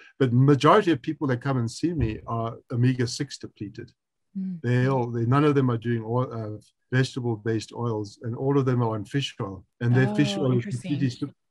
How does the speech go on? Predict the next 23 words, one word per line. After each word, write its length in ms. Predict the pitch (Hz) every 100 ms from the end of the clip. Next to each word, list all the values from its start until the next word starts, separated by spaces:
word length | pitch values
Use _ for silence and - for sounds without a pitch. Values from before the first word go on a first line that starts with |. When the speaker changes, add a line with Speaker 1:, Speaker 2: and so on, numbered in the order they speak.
| _ -
Speaker 1:
it's 120 | -
completely 420 | 147 135 220 160
suppressed 480 | - 127 - 147 -
the 100 | 123
omega-six 600 | 117 127 120 - 165 -
side. 240 | 117 104 117 _ - _ -
And 120 | 139
the 100 | 139
omega-six 720 | 147 180 175 - 170 143 -
side, 220 | 156 127
the 60 | 123
linoleic 520 | 135 131 127 147 139
acid, 340 | 139 175 135
is 120 | 120
the 80 | 120
raw 200 | 117 147
material 480 | 139 131 151 180 139
for 120 | 123 120
phosphatidylcholine. 1040 | 147 143 143 147 143 135 170 202 214 104 - -
Speaker 2:
That's 240 | 233 -
so 280 | - 226 277
fascinating. 840 | 285 208 214 - 254 214 175 170
So 420 | 180 214 202 196